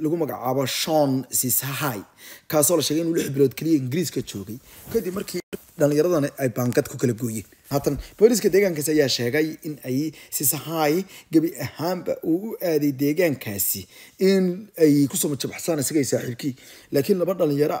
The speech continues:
ah ayaa ku soo dhawaaday, kuwaasoo seef ku kala gooyey ama wax loo yaqaano markaasi baangad. Dembiyada ka dhacaya dalka Ingiriiska ayaa berihii ugu dambeeyey dilalkaas soo badanaya. Dhalinyaro badan oo Soomaaliyeed ayaa naftooda ku waayay,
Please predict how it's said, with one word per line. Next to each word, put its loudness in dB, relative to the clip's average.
ah -10
ayaa 2
ku -2
soo 8
dhawaaday, 2
kuwaasoo 4
seef 2
ku -8
kala 0
gooyey -2
ama 2
wax -4
loo 8
yaqaano 2
markaasi -6
baangad. -12
Dembiyada 6
ka -4
dhacaya -2
dalka -4
Ingiriiska -6
ayaa -2
berihii -4
ugu -4
dambeeyey -2
dilalkaas -4
soo -6
badanaya. -12
Dhalinyaro 2
badan 0
oo -4
Soomaaliyeed -2
ayaa -2
naftooda -4
ku -6
waayay, -10